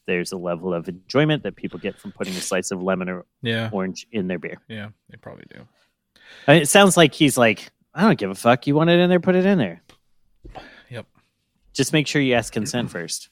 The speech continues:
Speaker 2: It's, uh, really orangey. I like the coriander. I'm a fan of
Speaker 1: Mm-hmm.
Speaker 2: coriander.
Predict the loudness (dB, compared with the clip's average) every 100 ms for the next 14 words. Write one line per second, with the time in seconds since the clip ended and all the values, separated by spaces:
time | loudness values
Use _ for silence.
0 | -2 -2 -2 0 4 4 4 2 4 4
1 | 4 2 0 0 -4 -6 _ _ _ _
2 | _ _ _ _ _ _ _ _ -4 2
3 | 4 2 2 2 4 2 0 -2 -4 -8
4 | -8 -8 -10 -8 -8 -8 -6 -6 -6 -10